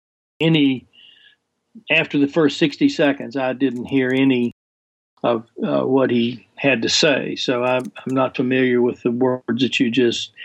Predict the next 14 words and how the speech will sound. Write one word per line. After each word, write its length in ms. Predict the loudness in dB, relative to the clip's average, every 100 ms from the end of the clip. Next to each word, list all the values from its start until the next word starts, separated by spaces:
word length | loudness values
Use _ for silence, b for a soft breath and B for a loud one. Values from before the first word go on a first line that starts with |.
| B B B -4
quoted. 320 | 0 0 0
I, 280 | 0 2 0
I 40 |
think 300 | 0 -2 0
that 240 | -2 -4 -10 _ _ _ -20 -20 _ _ _ _ _ _ _ -10
very 640 | -10 -8 -2 0 2 2
few 240 | 0 -2 0
people, 400 | 0 0 0 0
I 60 |
don't 120 | 2 2
know 120 | 2
that 100 | 2
anybody 460 | 2 0 0 -4
has 540 | -4 0 2 2 0